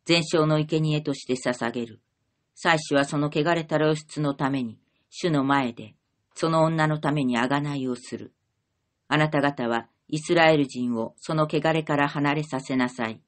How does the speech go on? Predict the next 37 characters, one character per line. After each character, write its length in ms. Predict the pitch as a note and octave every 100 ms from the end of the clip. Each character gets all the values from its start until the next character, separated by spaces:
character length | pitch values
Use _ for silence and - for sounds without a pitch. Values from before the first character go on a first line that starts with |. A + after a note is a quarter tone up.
| _ _ _ _ _
彼 240 | - D#3+ D3
ら 120 | C3+
の 140 | C3
間 280 | C3 C#3+ C#3+
に 140 | C#3+ C#3
あ 120 | C3+
る 180 | A#2 - _ -
私 380 | D3+ D#3 D#3 D#3+
の 100 | D3+
幕 280 | C#3+ D3
屋 180 | D#3+ C#3+
を 80 | C#3+
汚 240 | D#3 C3 C3
し、 240 | - - _ _ _ _
そ 160 | D#3
の 120 | D#3 D#3
汚 220 | D3+ E3
れ 100 | E3
た 140 | D#3+
ま 160 | D3+ D3+
ま 140 | D3
で 200 | C3 A2+ _ _ _
彼 220 | - E3 C#3
ら 100 | B2+
が 120 | C3
死 160 | -
ぬ 120 | E3 E3+
こ 140 | E3
と 120 | E3
の 120 | D3+
な 140 | D3+ D#3
い 100 | -
た 120 | A#2
め 140 | C3+
で 160 | B2 A2
あ 100 | A2+
る。 140 | A2+